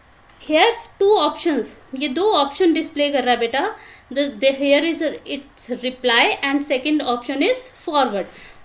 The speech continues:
बेटा जैसे ही मैं रिप्लाई पे क्लिक करूँगी तो इसको देखो,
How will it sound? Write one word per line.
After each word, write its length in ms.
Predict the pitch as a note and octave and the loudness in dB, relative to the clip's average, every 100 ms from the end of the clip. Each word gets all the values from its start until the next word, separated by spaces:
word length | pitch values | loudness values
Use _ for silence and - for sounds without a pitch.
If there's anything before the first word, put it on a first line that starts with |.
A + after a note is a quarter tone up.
| C4 | 0
बेटा 220 | D#4 G#4+ | 2 2
जैसे 340 | C#4 C4+ C#4 | 0 0 0
ही 80 | G#4+ | 0
मैं 140 | A#4 G#4+ | 2 0
रिप्लाई 400 | G#4 F#4 D4+ G#4 | 0 4 4 4
पे 140 | A4 | 0
क्लिक 260 | G#4 F4+ - | 0 -2 0
करूँगी 440 | D4 C4 C4 E4 G#4+ - - - - | -2 -2 -2 -2 -4 -8 -20 -14 -4
तो 80 | F4 A#4 A#4 - - | 0 0 -2 -10 -8
इसको 340 | D#4 D4+ - F4 - - | -4 -4 0 0 0 -4
देखो, 300 | B3 D4 D4 | 0 0 2